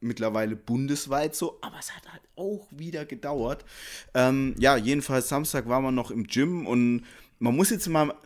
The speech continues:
generell sagen, ein Gym ist ja so der unhygienischste Ort, den es wahrscheinlich so gibt. Überleg mal, wo hast du Gegenstände, die so häufig angefasst werden, aber nie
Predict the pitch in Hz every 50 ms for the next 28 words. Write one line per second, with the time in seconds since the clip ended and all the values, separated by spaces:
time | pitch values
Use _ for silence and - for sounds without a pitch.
0 | - 120 104 87 - - 160 202 208 180 143 139 160 170 156 131 135 143 147 139
1 | 127 135 147 - - 113 120 120 - - - 151 180 202 - - 147 139 - 139
2 | 135 131 127 131 127 131 117 123 117 117 - - - - 143 170 202 214 208 202
3 | 196 170 - - 123 135 147 156 160 160 156 - - - - 135 - - - 107
4 | 117 123 123 113 120 143 - - - - - - - - - - 123 135 160 160
5 | - - 127 - - 113 113 - - 127 113 117 123 - - 117 107 110 - -
6 | 107 110 101 - - - - - - _ _ _ - - - - - - - -
7 | - _ _ - 139 127 135 131 131 165 202 190 170 156 143 143 151 170 180 202
8 | - _ - 107 98 107 127 151 185 208 208 - - 180 185 202 - - - 139
9 | 135 147 165 180 - - _ _ _ _ _ - 123 143 190 185 170 143 - -
10 | - - 127 123 131 143 156 147 143 139 135 117 107 101 110 147 170 196 226 220
11 | - - 185 175 175 180 - - 170 - - - 147 160 160 143 120 - - 113
12 | 104 104 - - 107 104 107 120 147 - - - - 131 123 127 127 127 131 135
13 | 139 139 139 143 151 170 185 190 190 -